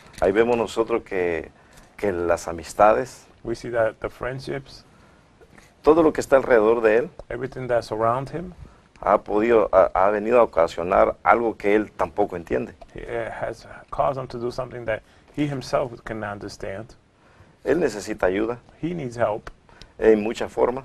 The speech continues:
Speaker 2: in many ways,
Speaker 1: tanto emocional
Speaker 2: uh, emotionally,
Speaker 1: como espiritual,
Speaker 2: also spiritually.
Speaker 1: porque está en una edad verdaderamente que hay, necesita ayuda.
Speaker 2: Because he is in an age that he really needs help.
Speaker 1: Usted podría decir, "Madre, yo le estoy dando todo lo mejor."
Speaker 2: You could be, say, "Oh, as a mother, I'm giving him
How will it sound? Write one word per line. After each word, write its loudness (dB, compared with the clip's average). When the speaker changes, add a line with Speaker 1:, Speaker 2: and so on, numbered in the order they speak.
Speaker 2:
in -12
many -10
ways, -6
Speaker 1:
tanto 4
emocional 0
Speaker 2:
uh, -6
emotionally, -6
Speaker 1:
como -8
espiritual, -4
Speaker 2:
also -8
spiritually. -10
Speaker 1:
porque -6
está 8
en 4
una 4
edad 8
verdaderamente 2
que -6
hay, 0
necesita -6
ayuda. -6
Speaker 2:
Because -8
he -6
is -6
in -6
an -8
age -10
that -4
he -8
really -6
needs -8
help. -8
Speaker 1:
Usted -2
podría 2
decir, 0
"Madre, 4
yo 0
le 0
estoy -2
dando 0
todo 0
lo -2
mejor." -6
Speaker 2:
You -6
could -6
be, -14
say, -6
"Oh, -2
as -2
a -10
mother, -4
I'm -6
giving -6
him -14